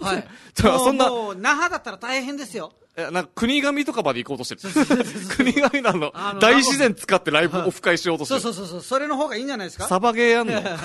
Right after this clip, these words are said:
Speaker 2: <laughs> か、あの、まあ、中じゃなくて、どっかの公園とかで。
Speaker 1: あー。
Speaker 2: それもいいんじゃないですか？
Speaker 1: 屋外で。
Speaker 2: はい。
Speaker 1: なんか、いいかもね。なんか、どんなのがいいのかな？外だったら、
Speaker 2: はい。
Speaker 1: まあ、営業とか、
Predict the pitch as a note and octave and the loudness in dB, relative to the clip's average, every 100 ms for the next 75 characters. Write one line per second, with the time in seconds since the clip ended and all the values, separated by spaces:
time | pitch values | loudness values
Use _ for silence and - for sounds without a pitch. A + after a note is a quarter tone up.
0 | A3+ A3+ - E4 E4+ F4+ - - - D#4+ | 4 4 2 -2 -6 -10 -14 -16 0 4
1 | D#4+ G3 G#3+ A3+ G#3 F#3+ - F3+ G#3+ G3 | 4 2 -2 -4 -6 -10 -14 -2 0 0
2 | D#3 E3 B3+ E4+ D#4 C#4 A3 - D#3+ G#3+ | -2 -8 -4 -2 -2 -4 -8 -12 -12 -12
3 | A3 A3 F#3 C#4 C4+ B3+ A#3 F#3+ B2+ _ | -10 -14 -8 -6 -6 -8 -10 -14 -18 _
4 | _ _ _ _ C3+ E3 F3+ F3+ F#3 F#3 | _ _ _ _ 2 4 4 4 4 4
5 | F3+ F3+ F3 E3+ C3+ C3 - - A3+ C#4 | 4 4 4 4 2 0 -6 -14 -10 -4
6 | A#3 G#3+ A#3+ G#3 C#3 G#2 F2+ G#3 E3 E3+ | -4 -2 2 4 4 2 -4 -6 -8 -10
7 | C#3+ G#2 _ _ F3 A#3 E3 D3+ - - | -12 -16 _ _ -4 0 0 0 -6 -10
8 | A3 B3+ F3+ A2+ A2+ A#2+ - G2+ F2+ - | -10 -4 -4 -4 -6 -8 -8 -8 -8 -12
9 | _ _ _ _ _ _ _ _ B2+ E3+ | _ _ _ _ _ _ _ _ -14 -12
10 | B3+ C#4+ G3+ C#3 A2 A2+ A#2+ D#3 A3 F#3 | -10 -8 -6 -4 -2 -2 -2 -4 0 0
11 | - _ C3+ A2+ G#2 G2+ D#3 C3 G#2 _ | -2 _ 4 6 6 4 0 -8 -20 _
12 | _ _ B2 C3 D#3 E3 E3 E3 D3+ A2 | _ _ -2 0 0 0 0 -4 -4 -6